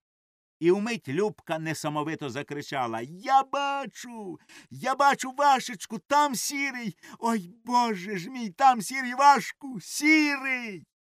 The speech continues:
Але Вашко не бачив. Він так само же спалахнув червоністю на все лице, як і Любка. Він вірив і Сашкові,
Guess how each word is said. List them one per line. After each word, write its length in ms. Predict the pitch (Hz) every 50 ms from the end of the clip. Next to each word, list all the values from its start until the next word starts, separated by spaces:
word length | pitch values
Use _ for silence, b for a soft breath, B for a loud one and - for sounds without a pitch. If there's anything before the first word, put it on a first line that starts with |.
| _ _ _ _ _ _ _ _ _ _ _ _ _ _
Але 240 | - 110 127 139 156
Вашко 440 | 160 202 226 220 - - - - 170
не 120 | 156 151
бачив. 500 | 120 101 110 95 92 _ - - - _ _ _ _ _ _ _ _ _ _ _ _ _ _ _ _
Він 220 | 95 120 170 180 156
так 240 | - 180 160 -
само 320 | - - 185 175 170 165 151
же 160 | 117 175 151
спалахнув 640 | - - - 151 156 160 151 - 165 170 165 135
червоністю 680 | - - 151 143 147 170 170 165 160 147 - - 160 156
на 100 | 156 147
все 200 | - - 165 156
лице, 320 | 156 147 - - 180 170
як 200 | 165 147 - 151
і 60 | 156
Любка. 500 | 143 165 185 180 _ - - 139 120 101 _ _ _ _ B B B
Він 260 | 123 151 196 190 156 - - -
вірив 460 | 143 147 208 214 202 185 185 180 180
і 60 | 190
Сашкові, 760 | - 196 190 - - - - 190 196 190 190 180 190 190 170